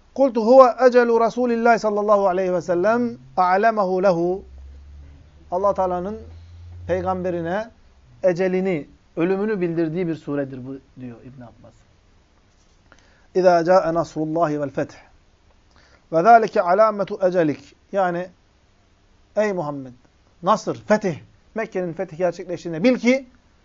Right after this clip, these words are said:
bu senin ölümünün bir ecelinin alameti. Bu onun işareti. فَسَبِّحْ بِحَمْدِ رَبِّكَ وَاسْتَغْفِرْ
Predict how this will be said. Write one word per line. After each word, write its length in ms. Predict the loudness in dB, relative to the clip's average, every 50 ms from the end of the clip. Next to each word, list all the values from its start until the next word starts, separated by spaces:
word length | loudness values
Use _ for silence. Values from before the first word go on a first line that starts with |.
| _ _ _
bu 80 | -6 -2
senin 360 | -2 2 2 2 2 0 -2 -2
ölümünün 540 | 0 2 2 2 2 2 2 2 2 2 2
bir 260 | 2 2 0 -2 -14 _ _ _ _
ecelinin 480 | 0 4 6 6 6 6 2 0 -2
alameti. 760 | 0 2 2 4 6 4 4 4 2 2 2 2 0 0 -6 -16 _ _ _ _ _ _ _ _ _ _ _ _ _ _ _ _ _
Bu 140 | -2 2 4
onun 160 | 4 4 2
işareti. 600 | 0 4 8 8 8 8 6 0 -2 -6 -8 -8 -14 -20 _ _ _ _ _ _ _ _ _ _ _ _ _ _ _ _ _ _ _ _ _ _ _ _ _ -6
فَسَبِّحْ 480 | 0 8 8 8 8 8 0 0 0
بِحَمْدِ 320 | -2 0 2 0 2 4 4
رَبِّكَ 300 | 4 4 2 0 -4 -2
وَاسْتَغْفِرْ 720 | 0 0 0 0 0 2 4 4 4 6 8 8 8